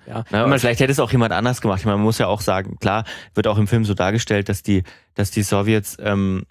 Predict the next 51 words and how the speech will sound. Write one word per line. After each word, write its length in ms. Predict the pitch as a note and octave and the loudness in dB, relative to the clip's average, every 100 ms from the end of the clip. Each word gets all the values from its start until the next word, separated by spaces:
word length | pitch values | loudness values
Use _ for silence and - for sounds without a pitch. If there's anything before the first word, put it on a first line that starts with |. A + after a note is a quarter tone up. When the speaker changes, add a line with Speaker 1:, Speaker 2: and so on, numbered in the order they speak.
| _ | _
Speaker 2:
dass 160 | G2 F#2+ | -6 -2
die 100 | G2+ | -2
Sowjets, 640 | G2+ G2 G2+ G2 - - - | 0 0 2 0 -4 -10 -4
ähm, 240 | G2 F#2 | -2 0
durch 140 | F#2 | -2
diese 160 | - G2 | -2 -6
Spionage, 800 | - G2+ F#2 F2 F#2+ G#2 A2 G#2+ - - _ _ _ - | -2 -2 0 0 -2 0 0 0 -4 -20 _ _ _ -2
ähm, 360 | G2+ F#2+ F2+ - | 0 0 -4 -8
dem, 360 | - G#2+ G2+ - | -4 0 0 0
dem 260 | G2+ F#2+ | -2 -2
Ziel 300 | - A2+ G#2+ | 0 2 2
schneller 360 | G#2 G#2 G2 G#2 | 2 0 0 2
näher 260 | F#2+ G2 | 2 0
gekommen 400 | A2+ A2 - G#2+ | -2 -4 -2 -2
sind. 280 | G#2 G#2+ G#2 | 0 0 0
Aber 280 | F#2+ F#2+ F#2 - - - | 0 0 -2 -4 -16 -6
man 120 | F#2 | -2
hat 120 | F#2+ | 0
das 100 | A2 | 0
ja 80 | - | -2
auch 120 | - | -2
oft 260 | - A#2 - | -2 -4 -2
in 60 | G2+ | -4
der 120 | G2 | 0
Wissenschaft, 460 | G#2+ B2 G#2+ F#2+ - | 0 0 -2 -4 -4
dass, 220 | F#2 - | -6 -4
äh, 220 | - F#2+ | -2 -2
es 180 | - G#2+ | -2 -10
gibt 200 | - - | -10 -6
auch 120 | - G2+ | -6 -4
ein 60 | |
Phänomen, 520 | - G#2+ G2 G2+ G#2 | -2 0 2 2 2
ich 100 | F#2+ | 0
weiß 160 | G2+ G2+ | -2 -4
nicht, 100 | - | -6
wie 40 | G2+ | -8
das 160 | G2 | -2
heißt, 220 | G2 F#2+ | -2 -2
Parallelität, 840 | - G2+ G2 G2 G2+ G2 G#2 G#2+ - | -4 -2 0 0 -2 0 0 0 0
der 240 | G2 G2+ - - - - | -2 -4 -8 -20 -16 -2
irgendwas, 400 | A#2 B2+ A#2 A2+ | 0 2 0 0
zum 100 | A2+ | -2
Beispiel 160 | G2+ | 0
das 100 | G#2 F#2 | -2 2
Periodensystem 840 | A2 G2+ G2+ A2+ A2 G2+ A2+ G#2+ | 2 4 4 2 -2 -2 0 0
ist 100 | - | -2
ja 80 | G2+ | -4
auch 140 | A2+ | 0
gleichzeitig 640 | A2 G#2 - C3 B2 A#2+ - | 0 0 0 -2 -2 -6 -6
von 180 | A2 | -4
einem, 120 | G2 | -4